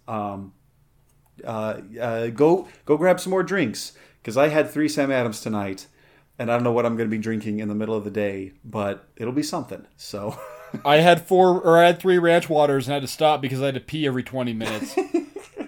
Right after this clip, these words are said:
Speaker 1: Yeah, there we
Speaker 2: So I
Speaker 1: go.
Speaker 2: switched to regular beer, but rest assured tomorrow I'm probably gonna drink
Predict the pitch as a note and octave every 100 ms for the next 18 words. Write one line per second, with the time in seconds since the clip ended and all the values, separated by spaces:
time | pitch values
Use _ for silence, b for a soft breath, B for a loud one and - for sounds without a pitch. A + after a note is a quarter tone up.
0 | - F#4 - - - E3 D#3+ D3+ C3+ D#3+
1 | D#3 - D#3 D#3 D3 C3 A#2 B2+ B2 G#2
2 | C3 D3 D#3 E3 - E3+ D3 C#3 D3 D3
3 | B2 A#2+ A#2+ B2+ B2 D3+ D3 C#3 C#3 C3
4 | B2+ C3 B2 -